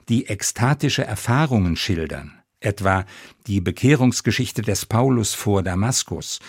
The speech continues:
wo Paulus von einer plötzlichen Lichterscheinung zu Boden gestreckt wird und sein Leben eine neue Wendung bekommt. Oder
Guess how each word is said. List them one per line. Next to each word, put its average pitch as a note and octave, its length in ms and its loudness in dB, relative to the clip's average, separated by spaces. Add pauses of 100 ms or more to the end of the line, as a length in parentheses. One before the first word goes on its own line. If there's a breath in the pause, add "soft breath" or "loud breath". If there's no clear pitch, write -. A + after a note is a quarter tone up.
(220 loud breath)
wo G2 220 0
Paulus B2 760 0 (180 soft breath)
von A2 220 2
einer A2 260 2
plötzlichen A#2 680 0
Lichterscheinung G2 1120 0 (200 soft breath)
zu G#2+ 180 2
Boden G#2+ 400 2
gestreckt - 640 -6
wird D#2+ 380 -12 (680 soft breath)
und A2+ 160 0
sein G#2 160 4
Leben A#2+ 400 4
eine G2 340 2
neue G2+ 360 4
Wendung G2+ 400 4
bekommt. - 640 -6 (600 loud breath)
Oder C3 360 8